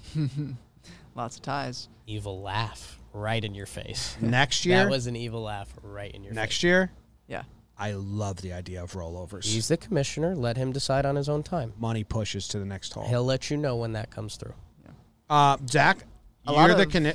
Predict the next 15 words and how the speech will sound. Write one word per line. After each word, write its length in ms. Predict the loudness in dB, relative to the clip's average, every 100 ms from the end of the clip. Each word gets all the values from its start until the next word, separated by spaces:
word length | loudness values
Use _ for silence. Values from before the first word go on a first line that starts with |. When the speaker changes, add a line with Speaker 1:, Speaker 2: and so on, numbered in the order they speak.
| 0
Speaker 3:
commissioner, 480 | 0 2 2 4 2
and 180 | 2 -2
you 60 |
can 140 | 0 2
make 160 | 2 2
a 40 |
ruling. 440 | 0 2 2 0 -4 _ _ -2
Speaker 1:
Yeah. 160 | 2
Speaker 3:
If 160 | 4 2
you 280 | 0 0 0
rule 560 | 0 2 2 2 0 -10 _ _ -6
that 360 | 0 2 2 -2 -12 _ _
the 140 | -10
current 520 | -8 -2 2 2 0 -4
ties 760 | -2 2 2 2 0 -2 -6